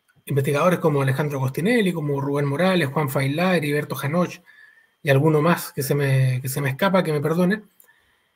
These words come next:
Pero más allá del ufólogo hay también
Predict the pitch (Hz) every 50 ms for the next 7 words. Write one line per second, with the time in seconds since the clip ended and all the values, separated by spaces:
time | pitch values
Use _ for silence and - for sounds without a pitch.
0 | _ _ _ _ _ _ _ _ _ _ _ _ - 269 285 269 247 226 240 226
1 | - 202 180 185 202 208 202 190 185 175 - - 185 196 196 196 190 180 185 185
2 | 185 180 165 151 151 156 165 170 175 180 -